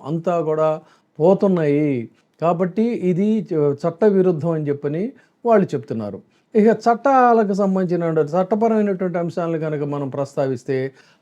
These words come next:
హైకోర్టులో రెండు వేల ఇరవై రెండులో ఇచ్చిన తీర్పులో ప్రభుత్వం ఏపీసీఆర్డీఏ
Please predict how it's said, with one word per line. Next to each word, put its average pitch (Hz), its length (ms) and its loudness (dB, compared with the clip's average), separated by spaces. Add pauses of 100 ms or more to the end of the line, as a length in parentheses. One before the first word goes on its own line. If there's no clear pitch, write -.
హైకోర్టులో 214 640 2
రెండు 190 320 2
వేల 214 260 4
ఇరవై 180 500 0
రెండులో 180 460 2
ఇచ్చిన 165 260 -2
తీర్పులో 143 580 -4 (440)
ప్రభుత్వం 190 720 2 (300)
ఏపీసీఆర్డీఏ 208 1300 4